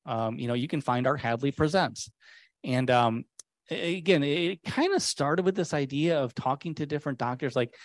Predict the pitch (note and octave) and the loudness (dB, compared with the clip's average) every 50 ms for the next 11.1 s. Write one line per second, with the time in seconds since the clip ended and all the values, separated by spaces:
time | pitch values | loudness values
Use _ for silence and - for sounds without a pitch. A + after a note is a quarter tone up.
0 | - - _ - C#3+ C#3 C#3+ D3 C#3 C3+ C3 B2 C3 - - A2+ - - A#2 A2+ | -20 -14 _ 2 4 4 6 6 6 6 8 6 6 4 2 -2 -4 -4 -4 -4
1 | A2 - - A2+ A2 - - A#2+ A#2 A#2 B2 B2 A#2+ - - - - - _ _ | -4 -6 -8 -8 -8 -6 -4 -2 2 2 2 2 0 -4 -10 -16 -20 -20 _ _
2 | _ - - A#2+ A#2+ A2+ A#2 - - C3 B2+ - C3 B2 A#2+ B2 - - B2 A#2+ | _ -4 -2 -2 0 0 0 -2 -2 -4 -4 -2 -2 -2 -2 -4 -6 -6 -4 -2
3 | A#2+ B2 B2 A#2+ A#2+ A#2 A2 G#2+ A2+ A#2 A#2 A#2 A#2 - - A#2+ A2+ - C3 - | 0 0 2 2 2 2 2 0 2 2 2 0 0 -2 -4 -4 -4 -6 -10 -8
4 | B2+ B2 A#2+ A#2+ A#2 A#2 G#2+ G#2+ - - A#2+ G#2+ A#2 A#2+ A2 G#2+ - A#2+ A#2+ A2+ | -6 -4 -2 -2 -2 -2 -4 -4 -4 -6 -6 -2 -2 -2 -2 -2 -2 -4 -6 -6
5 | B2+ A#2+ - A#2 A#2 G#2+ A2+ A2+ A2+ A2 - - B2 A#2+ B2 A#2+ - - A#2+ A2+ | -8 -8 -6 -6 -4 -4 -4 -6 -6 -8 -8 -8 -8 -8 -8 -10 -8 -6 -6 -4
6 | A2+ A#2 - A#2+ A#2 A2+ A2+ B2 A#2 A2+ A2+ A2+ A2 - - G#2+ - A#2 A2+ A2 | -4 -6 -6 -10 -10 -8 -6 -6 -6 -4 -4 -4 -4 -6 -10 -12 -10 -10 -10 -8
7 | A#2 A#2 G#2+ - A2 G#2+ A2 A2+ A2 - - - - - - - _ _ - A#2 | -8 -10 -8 -8 -8 -4 -4 -6 -6 -8 -14 -20 -20 -20 -20 -20 _ _ 2 4
8 | A#2 A2+ A2 A2 G#2+ A#2 B2 - _ _ _ _ _ _ _ _ F3+ D3+ B2+ B2+ | 4 4 4 2 0 -4 -10 -14 _ _ _ _ _ _ _ _ -8 -6 -2 0
9 | C3 C3 C3 B2+ B2 A#2+ - - C#3+ C#3+ C#3 - C3 A#2+ A#2 - - - C3 C3 | 0 0 0 0 -2 -4 0 2 2 2 2 0 -2 -4 -4 -6 -4 -2 0 0
10 | B2+ A#2+ - B2 A#2+ A#2+ A#2 A2 - - - A#2+ A#2+ A#2+ B2 B2 A#2 B2 A#2+ A#2 | 0 2 2 2 4 4 2 -2 -4 -2 0 2 4 4 4 4 2 2 -2 -2
11 | A#2+ | -4